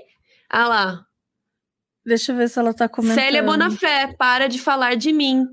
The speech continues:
Speaker 2: Ah!
Speaker 1: Tá falando aqui. <laughs>
Speaker 2: Gente, <laughs> maravilhosa. Como
Speaker 1: Tá vendo? Não
Speaker 2: assim,
Speaker 1: pode
Speaker 2: mãe?
Speaker 1: falar mal da mãe, que a mãe aparece. Mãe é assim, ela sente.
Speaker 2: Gente, mãe é foda, né? Ela falou assim, "A benzedeira não deu certo. Pra dar certo tem que acreditar mesmo." Olha,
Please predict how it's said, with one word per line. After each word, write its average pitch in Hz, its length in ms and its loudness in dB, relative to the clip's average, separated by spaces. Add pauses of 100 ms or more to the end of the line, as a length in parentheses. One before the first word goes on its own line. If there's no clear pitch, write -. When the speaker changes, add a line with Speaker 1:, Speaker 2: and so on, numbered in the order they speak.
(480)
Speaker 2:
Ah! 587 320 6
Speaker 1:
Tá - 40 -4
falando 233 480 0
aqui. - 260 0
<laughs> 269 720 0
Speaker 2:
Gente, 359 880 4 (100)
<laughs> - 120 -20
maravilhosa. - 880 0 (420)
Como 440 260 2
Speaker 1:
Tá 196 100 2
vendo? 226 260 2
Não 302 120 4
Speaker 2:
assim, 311 60 0
Speaker 1:
pode 254 180 2
Speaker 2:
mãe? 226 80 2
Speaker 1:
falar 233 240 2
mal 240 240 2
da 233 100 0
mãe, 226 220 -2
que 233 80 -6
a 220 40 -2
mãe 214 120 -4
aparece. 214 600 -2
Mãe 190 200 0
é 226 60 0
assim, 320 240 -2
ela 208 140 0
sente. 214 540 -2
Speaker 2:
Gente, 208 340 -2
mãe 208 200 0
é 220 80 0
foda, 208 440 0
né? 208 280 0 (420)
Ela 226 180 2
falou 254 200 2
assim, 262 200 2
"A 226 80 4
benzedeira 240 640 2
não 240 200 4
deu 240 160 2
certo. 190 420 -2
Pra 214 160 0
dar 220 180 0
certo 208 380 -4
tem 233 160 0
que 233 80 -2
acreditar 233 640 -2
mesmo." 226 460 0
Olha, 277 320 2